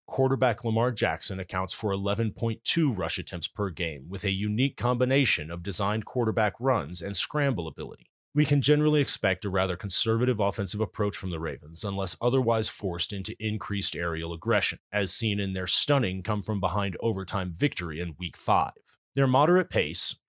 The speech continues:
eighteenth ranked situation neutral pace of play, heavy rush rates, and middle-of-the-pack defensive efficiency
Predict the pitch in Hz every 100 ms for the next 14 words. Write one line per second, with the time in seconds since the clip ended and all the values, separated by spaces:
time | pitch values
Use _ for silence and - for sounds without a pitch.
0 | - 135 - 139 127 110 107 - 110 -
1 | 101 92 98 90 - 98 92 90 90 -
2 | 101 62 73 _ - 139 156 120 98 -
3 | 87 78 - 117 110 113 135 151 127 -
4 | 101 92 - - 104 - 98 - 131 -
5 | 87 -